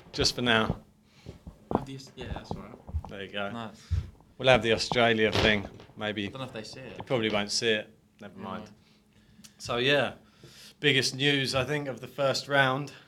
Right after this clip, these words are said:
Speaker 1: Your pick <laughs> for
Speaker 2: My wild card.
Speaker 1: outsider.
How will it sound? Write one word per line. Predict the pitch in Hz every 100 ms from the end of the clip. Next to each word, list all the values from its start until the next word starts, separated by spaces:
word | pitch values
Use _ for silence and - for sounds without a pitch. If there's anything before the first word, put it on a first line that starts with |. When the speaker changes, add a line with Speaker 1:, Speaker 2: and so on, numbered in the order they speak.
| _ _ _ - _
Speaker 1:
Your | 131 156 175 160
pick | 180 185 185 - -
<laughs> | - - 185 175 233 202
for | - 175 165 131 113 107 117
Speaker 2:
My | 123
wild | 131 147 143
card. | 151
Speaker 1:
outsider. | 147 123 165 170 139 123